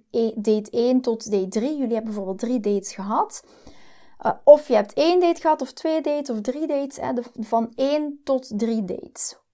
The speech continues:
Ook hier is geen cadeau nodig. En als er al een leuke connectie is, zou hij zich eerder moeten afvragen van hoe hij indruk op jou kan maken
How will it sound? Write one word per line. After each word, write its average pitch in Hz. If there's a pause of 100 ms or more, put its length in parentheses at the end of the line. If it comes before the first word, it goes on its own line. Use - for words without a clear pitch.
(100)
Ook 311
hier 277
is -
geen 240
cadeau 196
nodig. - (200)
En 214
als 320
er 294
al 262
een 233
leuke 220
connectie 214 (120)
is, - (320)
zou 220
hij -
zich 220
eerder 208
moeten 202
afvragen 202
van 202
hoe 269
hij 233
indruk 247
op - (100)
jou 247
kan 180
maken -